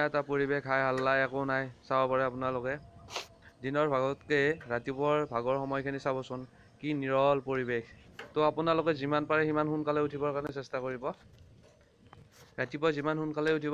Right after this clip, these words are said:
সিমানে মাইণ্ডটো ফ্ৰেছ হৈ থাকে আৰু দিনটোৰ কাৰণে আমাৰ বহুখিনি লাভ হয়। আৰু আমাৰ দিনটো দীঘলো হৈ যায়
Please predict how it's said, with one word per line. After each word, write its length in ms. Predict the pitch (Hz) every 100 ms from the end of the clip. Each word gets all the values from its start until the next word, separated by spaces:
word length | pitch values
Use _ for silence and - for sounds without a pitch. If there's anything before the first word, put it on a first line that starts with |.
| 151
সিমানে 240 | 151 151 147
মাইণ্ডটো 260 | 131 123 139 147
ফ্ৰেছ 160 | 139 120
হৈ 100 | 113
থাকে 180 | 110 113
আৰু 160 | 117 127 127
দিনটোৰ 260 | 127 123 139
কাৰণে 260 | 135 139 139 135
আমাৰ 180 | 139 135 131 127
বহুখিনি 360 | 127 117 131 131
লাভ 160 | 117 98
হয়। 100 | 98 _ _ _ - - - - - 127
আৰু 100 | 135
আমাৰ 180 | 143 143 139
দিনটো 260 | 139 143 143
দীঘলো 340 | 127 127 139 135
হৈ 140 | 127 131
যায় 140 | 147